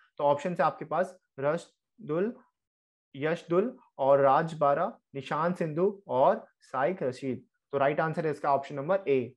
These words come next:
यशदुल, ठीक है। तो इसने captain किया था आपके इंडियन team को under nineteen आईसीसी वर्ल्ड Cup के अंदर,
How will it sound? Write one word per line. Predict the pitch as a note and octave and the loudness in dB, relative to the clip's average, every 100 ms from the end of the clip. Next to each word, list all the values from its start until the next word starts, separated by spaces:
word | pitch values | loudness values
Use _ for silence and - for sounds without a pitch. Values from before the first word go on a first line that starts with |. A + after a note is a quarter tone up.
| _ | _
यशदुल, | B2 D3+ G3 - _ C3 C#3 A2 - - | -4 -2 -2 -6 _ -4 -2 -2 -8 -6
ठीक | E3 | -2
है। | A3+ | -2
तो | A#3 D3 | 0 -2
इसने | C3+ D#3+ | -2 -2
captain | C#3 B2 D3+ D3+ | -2 0 -4 0
किया | D3+ | 0
था | D3 | 2
आपके | C#3 C3+ F3+ | 0 -2 -8
इंडियन | F#3 A#3+ C3+ C#3 D3+ | -10 -8 -6 -4 -4
team | D3+ C#3+ C#3+ | -4 -6 -2
को | F#3+ A#3 - - - | -2 -2 -6 -16 -6
under | C#3+ C#3+ | -4 -2
nineteen | D3 C#3 C#3 G#3+ C4 - _ _ _ _ _ C3 | 0 -2 0 -2 -2 -8 _ _ _ _ _ 0
आईसीसी | C3+ D#3+ E3 | 0 0 0
वर्ल्ड | C3+ C3 | 2 2
Cup | C#3 - | 0 -2
के | D#3 | -4
अंदर, | C#3 F3 | 0 0